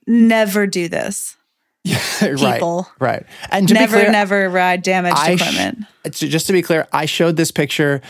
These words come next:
Speaker 2: to a person who does carbon repairs, and I brought it into two bike shops, and everyone's consensus was,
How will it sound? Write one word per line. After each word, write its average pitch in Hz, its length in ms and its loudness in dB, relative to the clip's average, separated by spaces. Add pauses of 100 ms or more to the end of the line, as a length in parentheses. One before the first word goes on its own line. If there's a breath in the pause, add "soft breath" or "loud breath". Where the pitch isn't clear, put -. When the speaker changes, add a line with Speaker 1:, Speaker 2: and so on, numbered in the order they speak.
(380 loud breath)
Speaker 2:
to 139 420 2
a 139 60 -2
person 151 360 -2
who 139 140 0
does 135 420 -2
carbon 143 400 -2
repairs, 175 560 -2 (380 loud breath)
and 160 200 -2
I 170 60 2
brought 151 260 0
it - 60 -2
into 147 300 -2
two 175 380 0
bike 147 300 -2
shops, - 420 -6
and 143 160 0 (140)
everyone's 156 420 0
consensus 127 560 -2
was, 123 300 -2